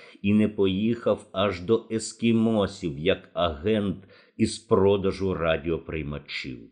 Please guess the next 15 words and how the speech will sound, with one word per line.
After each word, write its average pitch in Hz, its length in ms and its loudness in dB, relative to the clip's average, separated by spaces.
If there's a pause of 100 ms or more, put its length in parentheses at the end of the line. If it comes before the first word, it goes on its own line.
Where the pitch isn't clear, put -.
(500)
Я 76 180 0
читав, 71 600 -6 (520)
що - 460 -2
ескімоси 87 800 -4
надають 76 580 -6
перевагу 73 840 -4 (500)
іншому 82 640 -2
типу 71 380 -14
жінок. 71 720 -12 (920)
Коли 90 260 2
таксі 110 360 -2
зупинилося 98 760 -2
перед 87 420 -6
Брауном 80 920 -2
Дербі, 92 720 -4